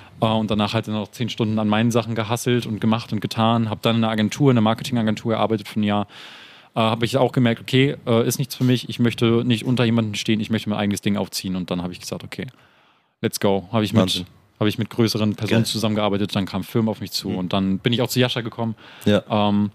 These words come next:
Speaker 1: und dann ging's halt ab.
Speaker 2: Ultra geile Story auf jeden
Speaker 3: Ja,
Speaker 2: Fall.
Speaker 3: ich fand es so krass, als ich das erste Mal, ähm, den Content von dir gesehen hab, beziehungsweise auch den,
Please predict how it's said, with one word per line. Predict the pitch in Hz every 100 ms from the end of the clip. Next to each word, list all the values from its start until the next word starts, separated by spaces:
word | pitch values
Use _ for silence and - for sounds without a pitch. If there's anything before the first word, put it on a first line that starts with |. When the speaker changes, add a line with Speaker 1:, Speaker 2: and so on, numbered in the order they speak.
| _ _ - _
Speaker 1:
und | - 113
dann | 117 113
ging's | 113 104
halt | 107 107
ab. | - - - _ _ _ - -
Speaker 2:
Ultra | 110 - 98
geile | 95 95
Story | 95 98 104 98
auf | 92 95
jeden | 92
Speaker 3:
Ja, | 104 90
Speaker 2:
Fall. | 104 - - -
Speaker 3:
ich | - -
fand | 156
es | 123
so | -
krass, | - 117 - - - - -
als | 98 -
ich | 95
das |
erste | 120 107 113
Mal, | 104 110 113 -
ähm, | 95 90 87
den | 90
Content | - 208 160
von | 117
dir | 104
gesehen | 92 92 95
hab, | 113
beziehungsweise | 127 - 90 82 85
auch | 90
den, | 104